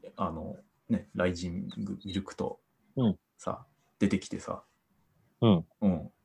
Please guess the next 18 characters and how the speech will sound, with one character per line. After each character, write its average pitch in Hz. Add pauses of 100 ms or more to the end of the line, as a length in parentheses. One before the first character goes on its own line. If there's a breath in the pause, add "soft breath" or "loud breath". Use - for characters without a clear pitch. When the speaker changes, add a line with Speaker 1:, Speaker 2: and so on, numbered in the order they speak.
(220)
Speaker 1:
な -
ん -
か、 -
意 135
外 208
と 240
ち -
ょ 208
い 226
役 233
な 226
の 226
か -
な 117
っ -
て 92
い 92
う 92